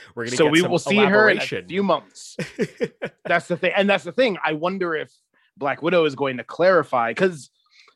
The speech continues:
Speaker 2: when you know that and then you watch the scene, it, it feels like we're already supposed to know what's going on with her.
Speaker 1: Right.
Speaker 2: And so I wonder if Black Widow is going to clarify a little bit of her allegiance or what's going on with her.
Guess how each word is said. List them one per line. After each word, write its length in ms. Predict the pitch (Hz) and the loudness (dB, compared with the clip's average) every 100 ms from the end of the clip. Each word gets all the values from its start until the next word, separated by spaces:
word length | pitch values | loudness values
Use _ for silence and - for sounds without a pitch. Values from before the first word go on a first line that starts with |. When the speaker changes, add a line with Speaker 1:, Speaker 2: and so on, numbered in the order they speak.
| _ - - - | _ -14 -12 -8
Speaker 2:
when 240 | 156 226 | 0 4
you 160 | 233 226 | 6 6
know 280 | 196 185 202 | 4 2 2
that 300 | 156 160 196 | -2 -2 -4
and 140 | 147 | -6
then 120 | 143 151 | -6 -4
you 100 | 156 | -2
watch 300 | 151 147 - | -2 -4 -10
the 80 | |
scene, 480 | 147 - 127 143 156 - _ - _ _ _ _ | -14 -10 -8 -6 -8 -14 _ -20 _ _ _ _
it, 240 | 175 165 - | 0 0 0
it 260 | 170 170 165 | 0 0 0
feels 540 | - 196 208 202 170 | -6 0 2 2 0
like 340 | 143 147 135 131 | 0 0 0 -4
we're 240 | 135 147 | -4 -2
already 300 | 139 135 135 | -2 -4 -8
supposed 360 | 131 - 139 123 | -10 -8 -8 -6
to 60 | 123 | -4
know 200 | 120 117 | -2 0
what's 200 | 117 117 | -2 -4
going 280 | 117 107 101 | -6 -6 -6
on 200 | 98 90 | -10 -12
with 140 | 90 | -12
her. 260 | - - - - | -10 -10 -14 -12
Speaker 1:
Right. 560 | 110 107 - - - _ _ _ - - - | -6 -6 -6 -14 -20 _ _ _ -20 -20 0
Speaker 2:
And 180 | 143 151 | 2 4
so 140 | 165 | 4
I 80 | 143 | 6
wonder 500 | 139 160 196 180 151 | 6 6 6 6 6
if 120 | 135 | 4
Black 240 | 113 131 135 | 2 2 4
Widow 200 | 147 139 | 4 4
is 80 | 117 | 4
going 200 | 127 117 | 2 2
to 60 | |
clarify 500 | - 143 139 131 123 | 0 2 2 2 0
a 60 | 117 | 0
little 260 | 110 120 113 | 0 0 0
bit 140 | 117 | 0
of 100 | 107 | -2
her 120 | - 107 | -6 -12
allegiance 580 | 98 120 120 117 104 - | -4 -2 0 -2 -6 -6
or 120 | 117 | -4
what's 220 | 107 107 | -4 -6
going 240 | - 104 92 | -6 -8 -6
on 180 | 90 101 | -8 -10
with 100 | _ | _
her. 100 | - | -20